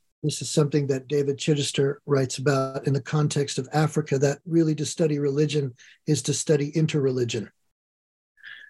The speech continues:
That whether traditions often admit it or not, there are always traces of the other, right? And for me, who has been so wrapped up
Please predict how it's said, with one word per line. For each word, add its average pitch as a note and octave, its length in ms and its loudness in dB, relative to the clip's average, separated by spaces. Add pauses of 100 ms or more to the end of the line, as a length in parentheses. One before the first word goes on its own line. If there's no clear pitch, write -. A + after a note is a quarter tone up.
(160)
That D#3 120 0
whether E3+ 260 2
traditions E3 600 0
often D#3 400 0
admit D#3+ 300 2
it D#3 120 2
or D3 60 2
not, C#3+ 400 -2 (300)
there D#3 160 2
are D3+ 80 0
always D3+ 400 0
traces C#3+ 640 0 (500)
of D3 160 2
the C#3 140 0
other, C3 360 0 (880)
right? C#3+ 200 0 (580)
And D#3+ 500 0 (220)
for E3 220 -2
me, F#3 320 2
who D#3+ 140 0
has D#3+ 140 -2
been D3 280 -2
so F3+ 260 2
wrapped E3 340 0
up E3 200 0